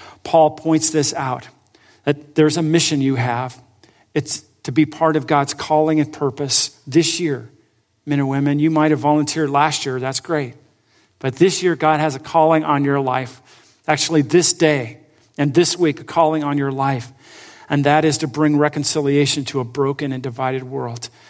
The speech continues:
to bring the truth and grace of the Lord Jesus Christ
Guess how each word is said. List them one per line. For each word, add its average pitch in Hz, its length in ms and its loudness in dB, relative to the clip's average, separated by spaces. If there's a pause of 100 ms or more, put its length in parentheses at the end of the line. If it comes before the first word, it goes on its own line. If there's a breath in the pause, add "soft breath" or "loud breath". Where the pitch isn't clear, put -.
(140 soft breath)
to 139 100 0
bring 147 560 2 (480 soft breath)
the 131 100 -4
truth 156 400 0
and 131 160 -10
grace 139 540 0 (160)
of 131 80 -6
the 131 80 -6
Lord 135 260 0
Jesus 135 340 -6
Christ - 580 -4